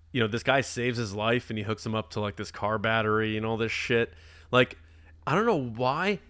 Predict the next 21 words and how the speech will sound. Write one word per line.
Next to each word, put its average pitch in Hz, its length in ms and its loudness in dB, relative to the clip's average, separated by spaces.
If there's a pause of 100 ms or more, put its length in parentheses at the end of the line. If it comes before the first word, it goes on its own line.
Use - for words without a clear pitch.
It 185 120 2
had 262 120 2
been 208 380 2
a 139 80 2
longer 127 420 0
time 123 280 0
since 117 200 -6
I'd 117 220 2
seen 113 260 -4
Iron 117 280 2
Man 120 160 0
than 104 100 -2
I 104 60 -2
remember. 107 640 -2 (440)
And 220 100 2
I've 247 120 6
seen, 320 280 0
you 190 100 6
know, 135 80 8
all 135 180 6
these 135 440 2